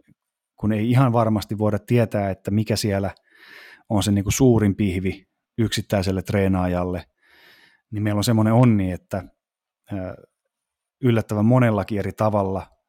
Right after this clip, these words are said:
me saadaan vastaava ärsyke aikaiseksi elimistössä,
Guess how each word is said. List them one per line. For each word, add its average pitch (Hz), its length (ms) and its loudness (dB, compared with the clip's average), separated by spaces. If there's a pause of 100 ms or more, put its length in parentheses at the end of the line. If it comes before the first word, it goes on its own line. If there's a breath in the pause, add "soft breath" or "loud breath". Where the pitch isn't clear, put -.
(440)
me 98 80 -6
saadaan 95 580 -2 (460)
vastaava 104 460 -4
ärsyke 101 400 -2
aikaiseksi 95 480 -4
elimistössä, 95 580 -8